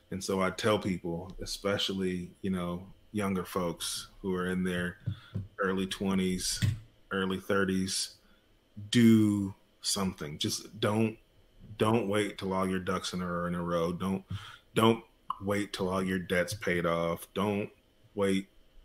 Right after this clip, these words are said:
for whatever it is that you think you're waiting for before you get started in investing, not just investing, but anything in life is, it's,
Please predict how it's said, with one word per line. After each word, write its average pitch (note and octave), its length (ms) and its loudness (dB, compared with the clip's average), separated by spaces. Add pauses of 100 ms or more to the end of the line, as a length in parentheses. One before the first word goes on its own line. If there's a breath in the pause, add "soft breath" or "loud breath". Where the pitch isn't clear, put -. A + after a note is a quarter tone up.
(160)
for F#2 300 -2
whatever G2+ 440 2
it G2 100 4
is F#2+ 220 2
that G2 140 -4
you F#2 80 -4
think G2 240 -2
you're F2+ 120 -2
waiting F2 340 -2
for E2+ 280 -6
before E2+ 360 -6
you E2+ 120 -4
get D#2+ 240 -8
started D#2 460 -4 (1000)
in G2 280 -4
investing, G#2+ 640 0
not C#3+ 160 0
just G#2 200 -4
investing, F#2 560 -4 (680 loud breath)
but G2+ 140 4
anything A2 440 4
in F2+ 160 -2
life F2+ 560 -4 (680 soft breath)
is, F#2 600 -4
it's, E2+ 380 -4